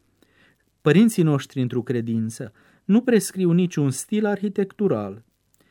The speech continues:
nu indică modul în care să fie împodobit edificiul, nici felul în care să fie pictate icoanele. Toate acestea decurg însă din ideea generală de biserică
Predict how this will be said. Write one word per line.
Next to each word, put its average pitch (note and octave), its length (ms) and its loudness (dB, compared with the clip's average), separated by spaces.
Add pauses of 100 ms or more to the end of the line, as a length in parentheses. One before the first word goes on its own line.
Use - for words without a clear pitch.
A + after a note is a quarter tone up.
(240)
nu D#3 180 6
indică G3 420 4
modul C#3+ 400 2
în B2+ 160 0
care C3+ 300 -2
să B2+ 180 -6
fie C3+ 280 -2
împodobit A#2+ 680 -2
edificiul, A2+ 800 -6 (380)
nici G3 340 2
felul A3+ 320 0
în E3 160 2
care D#3 260 0
să - 160 -6
fie D3 300 0
pictate B2 580 -4
icoanele. D3+ 680 -4 (580)
Toate D3+ 280 2
acestea C#3+ 440 -2
decurg F3 580 -2
însă A#2+ 540 -2 (340)
din C3 240 0
ideea C#3+ 360 0
generală C#3 580 -2
de C3 140 0
biserică D#3+ 840 -4